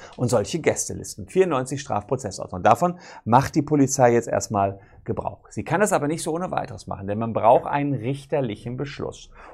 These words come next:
Oder wenn Gefahr in Verzug ist, kann das auch ein Staatsanwalt anordnen. Und insofern kann die Polizei jetzt erstmal die Gästelisten einsacken und sagt, das sind wichtige Beweismittel, wir nehmen die ganzen Gästelisten mit. Müsste optimalerweise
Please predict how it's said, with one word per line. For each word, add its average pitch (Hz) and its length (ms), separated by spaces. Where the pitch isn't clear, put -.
Oder 113 200
wenn 107 120
Gefahr 151 340
in 127 100
Verzug 139 340
ist, - 100
kann 113 140
das 101 160
auch - 300
ein 98 140
Staatsanwalt 160 440
anordnen. 139 720
Und 143 140
insofern 135 560
kann 135 160
die 120 80
Polizei 110 540
jetzt 151 160
erstmal 135 580
die 110 520
Gästelisten 131 1040
einsacken 90 680
und 104 100
sagt, 202 260
das - 120
sind - 260
wichtige 110 320
Beweismittel, 185 560
wir 139 120
nehmen 139 200
die 135 80
ganzen 107 360
Gästelisten 98 880
mit. 87 420
Müsste 107 320
optimalerweise 113 920